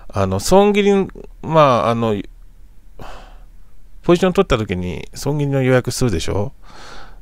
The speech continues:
で、窓開けした場合にはですね、実は窓開け後の着地地点で損切り決済されるんですよ。これが世界のエフエックス会社のルールなんですね。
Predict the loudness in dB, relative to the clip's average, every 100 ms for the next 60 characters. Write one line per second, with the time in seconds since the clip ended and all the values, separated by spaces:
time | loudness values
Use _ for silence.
0 | 2 4 6 6 4 4 6 8 6 6
1 | 4 6 4 4 4 2 4 2 2 0
2 | 0 0 -2 0 4 6 6 2 -4 -14
3 | -16 -16 -14 -2 4 6 8 6 6 4
4 | 4 6 6 6 4 2 2 2 0 -2
5 | -6 -2 0 2 2 2 2 0 0 -2
6 | -2 0 0 -2 -2 -2 -2 -4 -6 -6
7 | -8 -8 -6 -6 -6 -6 4 6 6 6
8 | 6 6 4 2 2 0 0 0 0 2
9 | 0 -2 -2 0 0 0 -4 -6 -6 -4
10 | -2